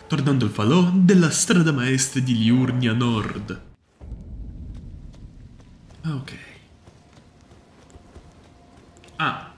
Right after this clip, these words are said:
prima di tutto, togliamo un attimo la cura che ormai non ci serve più perché siamo nel mondo aperto, diciamo. Quindi le fiaschette le possiamo anche refullare più e più volte. E riprendiamo invece il colpo di coda.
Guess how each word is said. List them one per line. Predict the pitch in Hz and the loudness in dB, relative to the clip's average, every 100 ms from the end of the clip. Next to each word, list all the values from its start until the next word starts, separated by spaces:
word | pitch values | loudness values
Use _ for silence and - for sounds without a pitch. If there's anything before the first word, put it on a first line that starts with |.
| - | -18
prima | 123 123 | 0 0
di | |
tutto, | 151 190 - - - - - - - - - | 2 -2 -4 -12 -20 -20 -20 -20 -20 -20 -10
togliamo | 117 120 151 | -2 0 2
un | 139 | 2
attimo | 143 - 123 120 120 | 0 0 0 0 2
la | 123 127 | 0 2
cura | - 160 131 | 2 4 2
che | 123 | 0
ormai | 127 143 | 0 2
non | 131 | 2
ci | 131 | 2
serve | 123 131 123 | 0 0 0
più | 131 | -2
perché | 117 - | -4 -4
siamo | 120 | -2
nel | 117 113 120 | -2 0 0
mondo | 131 123 | 2 0
aperto, | 113 120 104 - | -2 -4 -6 -8
diciamo. | 110 107 110 104 123 175 - _ _ - - - _ _ - - - _ | -12 -8 -8 -8 -8 -8 -12 _ _ -20 -20 -20 _ _ -20 -20 -20 _
Quindi | 156 131 | -2 0
le | 113 | 0
fiaschette | 127 - 156 117 - | -2 0 0 0 -4
le | 117 | -4
possiamo | 117 - 131 | -2 -2 0
anche | 135 127 | 0 0
refullare | 117 131 127 139 120 | -2 -2 -2 -2 -4
più | - 147 | -4 -2
e | 123 | -2
più | - 135 | -2 -4
volte. | 123 123 117 117 - 214 240 - - - - - - - - - | -2 -2 -2 -4 -4 -6 -6 -14 -14 -14 -14 -14 -16 -16 -18 -12
E | 143 | -4
riprendiamo | 123 123 208 208 127 113 156 | -2 2 4 4 4 2 2
invece | 156 107 98 - 180 - | 2 0 -2 0 -2 -2
il | 127 - | -8 -8
colpo | - 156 - 131 | -2 -2 0 -2
di | |
coda. | 120 131 120 113 110 - | -2 -4 -4 -4 -10 -16